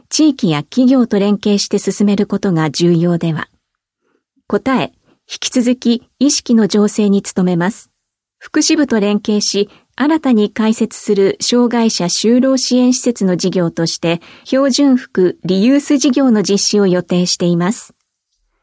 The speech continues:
問い、奨学金に充てる寄付金はどのようにして集まったのですか？対象者選定で面接等を考えており、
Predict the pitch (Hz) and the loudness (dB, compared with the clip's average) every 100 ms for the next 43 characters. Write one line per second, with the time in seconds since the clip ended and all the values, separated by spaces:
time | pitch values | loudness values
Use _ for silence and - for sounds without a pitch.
0 | _ _ _ _ _ 226 226 220 - _ | _ _ _ _ _ 0 2 0 -6 _
1 | _ _ - - 277 277 269 - 262 247 | _ _ -6 0 2 2 0 0 2 4
2 | 247 247 240 240 240 - 214 - - 262 | 4 2 0 0 0 0 -2 -2 0 2
3 | 247 240 240 _ - 254 311 285 247 208 | 4 2 -2 _ -2 2 4 4 4 2
4 | 202 - 190 - 180 175 208 208 - 170 | 0 -2 -4 -4 -4 -2 0 -2 -2 -4
5 | 156 160 - 156 - _ _ _ _ _ | -2 -6 -6 -8 -8 _ _ _ _ _
6 | _ _ _ _ - 254 269 269 262 247 | _ _ _ _ -6 -2 0 0 0 0
7 | 190 180 202 202 202 202 185 190 - _ | -2 -2 -2 -2 0 -2 0 -2 -4 _
8 | - 208 262 285 285 - 285 262 220 214 | -2 0 2 0 -2 -2 0 2 0 0
9 | 202 196 202 185 170 156 151 - | 0 2 0 0 -2 -2 -4 -6